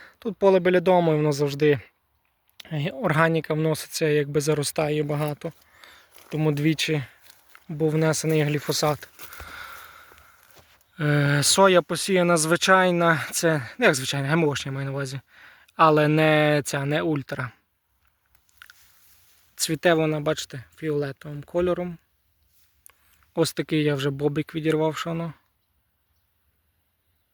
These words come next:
Звичайно, було б краще, якби була посіяна якась ультра. Ось бачите, ось тут бобики. Тут ось такі вже, бачите, зараз листя закрило.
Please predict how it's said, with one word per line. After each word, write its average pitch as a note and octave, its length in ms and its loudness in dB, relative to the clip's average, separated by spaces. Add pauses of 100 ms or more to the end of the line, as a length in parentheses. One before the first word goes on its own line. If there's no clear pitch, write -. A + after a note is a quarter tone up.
(500)
Звичайно, D#3+ 600 2
було D3+ 180 -4
б C#3+ 60 -8
краще, F3 380 -4
якби D3 160 -6
була D3+ 200 -4
посіяна D3+ 720 -2 (1120)
якась D#3 360 -2
ультра. F3 520 0 (540)
Ось D3 100 -12
бачите, D3+ 380 -6
ось C3+ 120 -10
тут D#3+ 260 -8
бобики. D#3+ 440 -6 (2250)
Тут D#3+ 220 -10
ось D3 160 -8
такі D#3 280 -10
вже, D3+ 200 -6
бачите, D#3 400 -12
зараз C#3+ 420 -10
листя D3+ 300 -8
закрило. D#3 480 -8